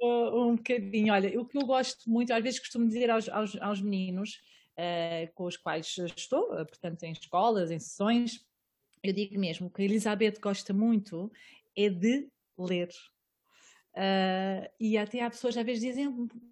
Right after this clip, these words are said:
"Quando é que escreves? Quando é que escreves um livro?" Não, eu gosto é de ler. E gosto muito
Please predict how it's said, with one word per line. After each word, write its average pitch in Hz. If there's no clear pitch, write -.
"Quando 320
é 330
que 330
escreves? 320
Quando 247
é 262
que 254
escreves 247
um 262
livro?" 277
Não, 262
eu 214
gosto 254
é 269
de 277
ler. 180
E 247
gosto 277
muito 302